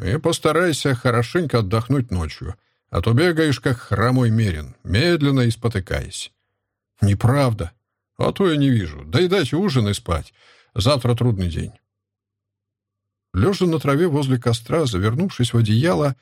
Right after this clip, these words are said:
нашедшееся на дне мешка, выданного на перевалочной базе,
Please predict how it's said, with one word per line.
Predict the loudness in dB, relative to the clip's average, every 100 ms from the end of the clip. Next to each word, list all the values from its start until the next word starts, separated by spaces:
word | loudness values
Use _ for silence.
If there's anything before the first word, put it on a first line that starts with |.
| _ -4
нашедшееся | 0 0 0 -4 -2 0 0 2
на | 0 0
дне | 0 -4
мешка, | -4 -4 -2 -2 -4 _ _
выданного | 0 2 2 2 0 0
на | 0 -2 -6 -2
перевалочной | 2 2 0 -2 -2 -2
базе, | 0 0 0 -4